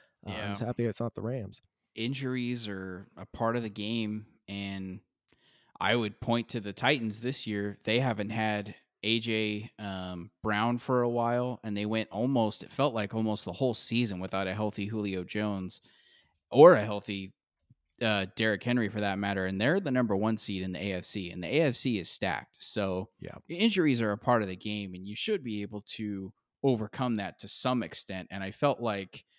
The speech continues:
Speaker 2: they didn't at all. And Christian Kirk isn't a bad wide receiver, and they got Zach Ertz, and he's not a bad tight end.
Speaker 1: They didn't use Zach Ertz hardly at all.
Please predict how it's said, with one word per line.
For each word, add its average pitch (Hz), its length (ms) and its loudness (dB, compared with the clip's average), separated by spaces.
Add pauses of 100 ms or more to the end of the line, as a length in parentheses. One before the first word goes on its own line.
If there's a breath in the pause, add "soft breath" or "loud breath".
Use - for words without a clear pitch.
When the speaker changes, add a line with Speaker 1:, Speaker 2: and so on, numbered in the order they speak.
(400 soft breath)
Speaker 2:
they 117 320 4
didn't 110 400 0 (580)
at 107 220 6
all. 98 480 2 (100)
And 104 520 0 (720)
Christian 175 380 -2
Kirk 143 260 -4
isn't 110 220 -4
a 95 60 -6
bad 101 320 -2
wide 101 200 -2
receiver, 92 640 -6 (400)
and 98 540 2 (260)
they 98 420 0
got 113 400 2
Zach 107 300 -2
Ertz, 98 300 -6
and 101 100 -8
he's 104 160 -4
not 110 160 -2
a 98 40 -8
bad 92 300 -8
tight 90 220 -6
end. 87 300 -8 (100)
Speaker 1:
They 107 120 -6
didn't 147 260 -2
use 160 240 0
Zach 90 400 -8
Ertz - 340 -8
hardly 135 340 -4
at 110 80 -6
all. 127 400 -2